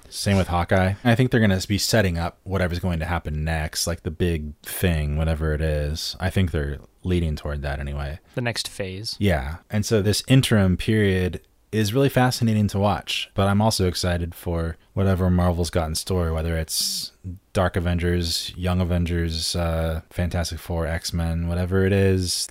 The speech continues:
Speaker 1: Doctor Doom. I don't know, but I'm excited.
Speaker 2: There's still so much story to tell.
Speaker 1: And I love, I love the stories in between where you get to see this whole show essentially was about these two characters that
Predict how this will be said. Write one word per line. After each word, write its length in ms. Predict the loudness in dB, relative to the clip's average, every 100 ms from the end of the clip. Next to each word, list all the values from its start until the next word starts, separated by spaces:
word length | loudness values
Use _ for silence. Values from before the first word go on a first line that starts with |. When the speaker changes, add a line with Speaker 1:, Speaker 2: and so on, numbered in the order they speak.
| -2
Speaker 1:
Doctor 300 | -2 0 -2
Doom. 560 | 0 2 2 2 0 -4 _ _
I 80 | -4
don't 120 | 0
know, 220 | 0 0 -4
but 220 | -4 -4 -4 -14 -20 -6
I'm 80 | -4
excited. 520 | -2 0 0 0 -4 -14 _
Speaker 2:
There's 140 | -4 -2
still 200 | 0 2
so 260 | 4 2
much 240 | 2 2 0
story 320 | 2 2 2
to 80 | -4
tell. 260 | -8 -10 -4 4
Speaker 1:
And 100 | 6
I 100 | 6
love, 640 | 8 10 8 6 0 -2
I 100 | 2
love 240 | 6 6 4
the 80 |
stories 540 | 0 2 4 6 6 4
in 80 | -2
between 500 | -2 0 2 2 0
where 200 | 0 -2
you 360 | -4 -6 -6 -2
get 180 | -4
to 80 | -2
see 500 | -4 -2 0 0 -2 -8 -2
this 220 | 0 2
whole 160 | 2 2
show 320 | 4 4 4
essentially 480 | 2 0 0 -2 -2
was 120 | -2
about 440 | -2 -2 -2 -4 -12 -16
these 340 | -8 -4 -4
two 240 | -4 -4 -4
characters 720 | -2 -2 -2 -2 -4 -4 -6
that 260 | -6 -6